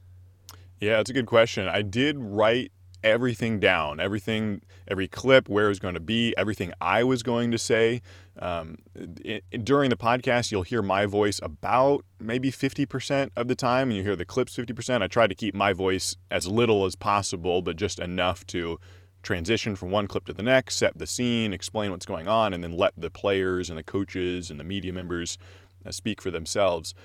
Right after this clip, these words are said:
Um, but I wrote everything down, and then it was a process of recording it in such a way that sounded genuine, sounded authentic, not just reading off a paper that's very robotic. But the, the writing, uh,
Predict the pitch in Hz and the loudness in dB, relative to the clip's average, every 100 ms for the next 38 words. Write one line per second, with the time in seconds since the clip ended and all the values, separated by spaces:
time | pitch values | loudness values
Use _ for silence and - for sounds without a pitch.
0 | - - - 82 87 98 90 - 90 98 | -20 -20 -16 -12 -6 0 2 2 2 4
1 | 110 120 143 143 120 101 117 117 107 92 | 4 6 4 4 2 4 4 6 4 4
2 | 104 113 101 95 - 98 95 92 95 87 | 0 0 -2 -4 0 0 0 -4 -2 -6
3 | 80 - - 95 - - 127 117 107 95 | -6 -16 -6 -6 -6 0 2 2 0 -4
4 | 95 92 - 101 - 90 92 87 80 - | -6 -6 0 0 0 2 2 2 -2 -4
5 | 117 117 110 101 95 90 82 - - - | -2 0 2 2 0 0 -6 -12 -20 -12
6 | 90 107 98 95 87 87 - 101 95 87 | 0 2 4 2 -2 -2 -2 0 2 0
7 | - 95 87 90 92 85 82 - - 85 | 0 -2 -2 -4 -4 -6 -6 -10 -12 -6
8 | 92 92 90 85 80 - 101 95 87 82 | -2 0 2 0 -2 -2 -2 0 -4 -2
9 | 98 87 87 85 87 85 95 87 82 - | -2 0 -2 -2 -2 2 2 2 -2 -8
10 | - - - - 101 - - 92 85 - | -20 -20 -20 -8 -2 -2 0 0 0 -4
11 | 95 78 101 170 135 98 92 95 - - | -6 -2 2 4 4 0 -2 -8 -12 -20
12 | - - | -16 -16